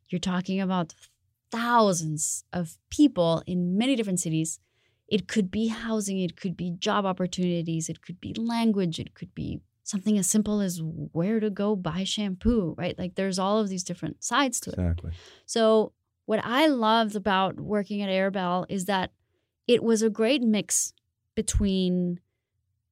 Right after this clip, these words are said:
Speaker 1: design, which understood the perspective of the refugees. So we did all of the work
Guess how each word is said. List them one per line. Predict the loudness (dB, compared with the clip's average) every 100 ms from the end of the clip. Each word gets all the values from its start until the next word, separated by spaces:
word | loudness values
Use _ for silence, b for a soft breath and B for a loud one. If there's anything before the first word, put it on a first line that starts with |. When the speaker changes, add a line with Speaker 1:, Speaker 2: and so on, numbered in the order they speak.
| -6
Speaker 1:
design, | -4 -2 0 0 0 -2 _ _ _ -4
which | -2 0 -4 -6
understood | -4 -2 -2 -2 -2 2 2 2 -2 -6 _ _ _ _ _ -12 -12 _ -6
the | -4
perspective | 2 0 2 -6 -6 -8 -8 -8 2
of | 2 2
the | -2
refugees. | -4 -6 -6 -4 -4 -6 -8 -12 _ -14
So | -6 -4
we | -2 -2
did | 0 0 0
all | 2 4
of | 4 0
the |
work | 0 0 0